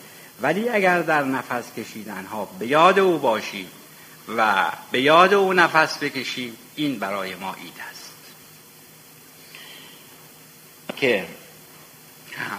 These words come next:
باز شعر دیگری هست که می‌گوید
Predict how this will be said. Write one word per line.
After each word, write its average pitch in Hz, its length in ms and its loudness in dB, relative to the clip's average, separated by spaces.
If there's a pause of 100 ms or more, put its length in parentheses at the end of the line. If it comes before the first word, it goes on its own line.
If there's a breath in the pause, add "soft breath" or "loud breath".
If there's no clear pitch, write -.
(1500)
باز 113 360 -2
شعر 104 260 -8
دیگری 107 400 -4
هست 135 280 -2
که 120 100 -4
می‌گوید 101 680 -12